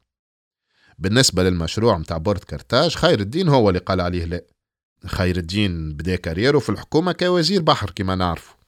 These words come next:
ويعرف اللي كان يسمح لدولة أجنبية باش تبني الميناء متاعها،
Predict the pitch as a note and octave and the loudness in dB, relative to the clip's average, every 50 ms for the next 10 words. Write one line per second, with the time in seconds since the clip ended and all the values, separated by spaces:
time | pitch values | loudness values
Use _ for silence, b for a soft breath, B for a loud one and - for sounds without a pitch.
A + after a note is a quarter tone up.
0 | _ _ _ - E2 G2+ A#2+ A2 F2+ E2 - - E2+ D#2+ D#2+ D#2+ - - F2 F2+ | _ _ _ -6 0 2 4 4 2 0 -4 -8 -10 -10 -10 -6 -6 -4 -4 -2
1 | A2 C3 C3 - F2+ E2 - F2 E2+ E2 A#2 B2 B2+ G#2 G2 - A#2 A2+ F#2+ G2+ | -2 -2 -2 -2 -4 -6 -8 -8 -4 0 2 4 4 2 2 -2 -4 -4 -4 -2
2 | G#2 G2+ G2+ G#2 G2+ F2+ D#2+ D2+ - - - - D#3+ D#3 A#2+ G2 F2+ E2+ E2 F2 | -4 -2 -2 -2 -2 -2 -2 -4 -6 -8 -4 -4 -2 -2 0 -2 -2 -4 -4 -4
3 | F2 F#2 G2 A2+ A#2+ - - E2 D#2+ - - C#3 F#3 F#3 - - A#3+ | -4 0 0 0 0 0 -2 -6 -8 -2 0 0 0 0 -2 -8 -12